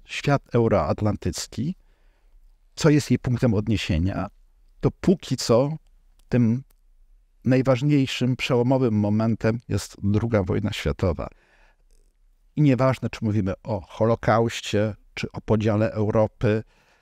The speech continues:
czy o totalitaryzmach, demokratyzacji, wszystkie te procesy zaczynają się w czasie drugiej wojny, mm,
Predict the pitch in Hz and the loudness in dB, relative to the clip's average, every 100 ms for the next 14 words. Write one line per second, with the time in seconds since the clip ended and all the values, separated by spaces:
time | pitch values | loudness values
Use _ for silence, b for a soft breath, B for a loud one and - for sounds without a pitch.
0 | b b b _ - 117 - 110 104 110 | b b b _ -2 0 0 0 -2 -4
1 | _ _ _ _ - 117 113 113 - 110 | _ _ _ _ -6 -2 0 0 0 2
2 | 117 107 113 110 110 - 107 117 120 - | 2 0 0 0 -2 -6 -2 0 0 0
3 | 110 117 101 110 110 - 110 107 _ _ | -2 0 0 0 -2 -4 -6 -6 _ _
4 | - - 147 - - - 123 110 110 - | -16 -2 -2 -2 -6 -2 0 0 -2 -2
5 | 101 92 - 92 - - 90 120 - _ | -2 -4 -2 -2 -2 -4 -4 -6 -14 _
6 | _ _ - 127 - 127 113 117 113 110 | _ _ -2 0 0 0 0 0 0 0
7 | 104 - - 95 95 - - _ _ _ | -2 -4 -6 -4 -4 -6 -10 _ _ _
8 | _ 85 - 104 - 101 110 98 101 98 | _ -16 -4 -4 -2 -4 -2 -2 0 0
9 | 107 92 85 98 - _ _ _ - 113 | 0 -2 -4 -6 -10 _ _ _ -8 -4
10 | 107 110 | -2 -2